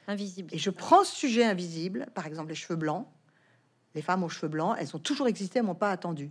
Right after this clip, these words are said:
Speaker 2: Mais elles marchaient pas en plein milieu de la rue.
Speaker 1: Mhm.
Speaker 2: J'ai pris ce sujet, j'ai dit, « Regardez comme c'est beau, regardez comme c'est beau, regardez comme c'est beau. » J'ai convaincu, ouh, <laughs> les gens que c'était beau.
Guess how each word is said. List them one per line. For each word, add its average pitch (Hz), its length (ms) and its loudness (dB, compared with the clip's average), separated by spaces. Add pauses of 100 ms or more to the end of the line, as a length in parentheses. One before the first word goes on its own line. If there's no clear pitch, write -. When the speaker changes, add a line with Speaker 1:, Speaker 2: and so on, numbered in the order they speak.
(120)
Speaker 2:
Mais 175 100 0
elles 196 80 2
marchaient 208 240 0
pas 214 140 0
en 202 80 -2
plein 175 140 -4
milieu 170 140 -2
de 165 60 -8
la 165 100 -2
rue. 143 140 -6 (720)
Speaker 1:
Mhm. 214 80 -10
Speaker 2:
J'ai 170 80 -6
pris 277 220 2
ce - 80 -6
sujet, 202 520 4 (320)
j'ai 170 180 -8
dit, « 160 240 -4
Regardez 190 320 -4
comme 180 160 -6
c'est 151 180 -14
beau, 185 340 -8
regardez 160 280 -10
comme 185 140 -8
c'est 165 160 -8
beau, 175 160 -4
regardez 165 260 -4
comme 170 140 -6
c'est 156 160 -4
beau. » 208 220 2 (580)
J'ai - 120 -10 (100)
convaincu, 339 720 8
ouh, 202 580 4
<laughs> 220 1400 6
les 220 180 10
gens 226 200 10
que 226 120 6
c'était 175 320 2
beau. 185 240 4